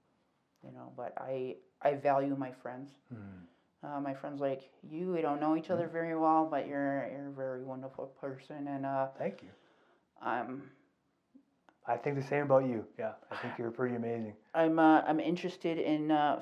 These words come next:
Speaker 1: finding my, my com-, my community, whoever they are, right?
Speaker 2: Mm.
Speaker 1: And I mean, um,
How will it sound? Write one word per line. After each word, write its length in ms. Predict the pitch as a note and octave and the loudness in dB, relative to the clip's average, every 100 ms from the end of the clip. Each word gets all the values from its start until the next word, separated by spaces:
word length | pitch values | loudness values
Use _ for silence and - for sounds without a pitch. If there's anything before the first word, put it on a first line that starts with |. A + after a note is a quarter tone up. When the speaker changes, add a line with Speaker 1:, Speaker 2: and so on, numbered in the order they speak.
| - | -2
Speaker 1:
finding 420 | D3+ C#3+ C#3+ C#3+ | -2 0 -2 0
my, 400 | C#3 C3+ C3+ B2+ - _ _ _ _ _ _ - | 0 0 -2 -4 -10 _ _ _ _ _ _ -16
my 220 | - C#3+ | -6 -6
com-, 320 | C#3 B2+ B2+ B2+ - | -4 -6 -6 -8 -10
my 140 | C#3+ C3+ | -10 -8
community, 540 | - C#3 B2+ B2+ B2+ C3 | -6 -6 -6 -10 -12 -10
whoever 300 | B2+ B2+ C3+ | -8 -8 -8
they 160 | C3+ | -8
are, 300 | B2+ - - - | -8 -8 -10 -8
right? 200 | A#2+ C#3 | -6 -6
Speaker 2:
Mm. 40 | |
Speaker 1:
And 100 | C#3 | -4
I 40 | C3+ | -4
mean, 240 | C3+ C3+ | -6 -6
um, 440 | C#3 C3+ C3 C3 | -4 -4 -6 -10